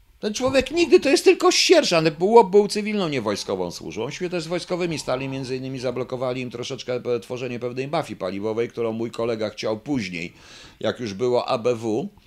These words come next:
robić dalej w Krakowie i zrobili z niego wariata i tam wychodziło kto co jest. Niech pan mi nie wymienia nazwisko, niech pan se wierzy. Pan uważa, że oficer wywiadu wchodzi do knajpy, wali wszystkich po mordzie i pokazuje, jaki ja jestem straszny?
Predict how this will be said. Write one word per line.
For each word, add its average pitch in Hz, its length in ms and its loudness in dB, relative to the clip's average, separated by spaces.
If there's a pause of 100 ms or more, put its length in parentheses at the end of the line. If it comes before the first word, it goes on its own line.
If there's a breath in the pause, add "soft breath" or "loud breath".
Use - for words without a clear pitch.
(320 loud breath)
robić 127 400 -2
dalej 139 220 0
w 110 60 -10
Krakowie 131 420 -4
i 135 60 -6
zrobili 135 360 -8
z 135 40 -12
niego 151 220 -2
wariata 151 540 -2
i 98 60 -8
tam 127 200 -8
wychodziło 131 500 -4
kto 92 160 -8
co 95 160 -8
jest. 85 240 -4
Niech 147 140 -4
pan 170 180 4
mi 180 80 2
nie 175 140 4
wymienia 185 340 2
nazwisko, 165 440 2
niech 147 140 -2
pan 156 140 2
se 165 180 0
wierzy. 139 500 2 (340 loud breath)
Pan 143 180 6
uważa, 165 320 6
że 143 120 2
oficer 147 320 0
wywiadu 151 360 -2
wchodzi 156 280 -6
do 135 100 -4
knajpy, 139 400 -4
wali 131 240 -4
wszystkich 135 360 -8
po 117 100 -4
mordzie 135 300 -4
i 123 60 -6
pokazuje, 131 480 -4
jaki 143 300 -2
ja 123 140 -4
jestem 120 300 -10
straszny? 147 560 -6